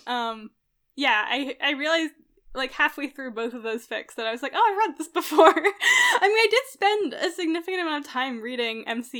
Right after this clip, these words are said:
U fic or Marvel fic, um, so it's not that surprising, but yeah, I mean,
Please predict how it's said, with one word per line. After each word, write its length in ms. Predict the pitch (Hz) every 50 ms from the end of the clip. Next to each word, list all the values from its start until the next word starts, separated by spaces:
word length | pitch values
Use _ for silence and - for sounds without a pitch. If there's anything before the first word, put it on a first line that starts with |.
| 226 226
U 100 | 226 226
fic 360 | 233 - 208 185 226 - - -
or 180 | 240 233 233 226
Marvel 420 | 220 220 226 220 220 208 220 220
fic, 300 | - - 240 254 240 - - - - - - 240 _ -
um, 540 | 226 233 233 226 214 208 208 214 240 247 262
so 340 | - - 247 233 226 226 -
it's 160 | - 277 -
not 140 | 370 359 330
that 140 | 311 262 -
surprising, 640 | 233 - - 233 202 208 196 - - 240 254 240 _ _
but 220 | 240 214 - - - _ _ _ _ _ _ _ _ _ - _ _ _ _ _ _ _ _ _ _ _ _ _ _ _ - - 392 415
yeah, 360 | 339 302 349 508 480 403 302
I 100 | - 202
mean, 300 | 330 370 370 381 370 339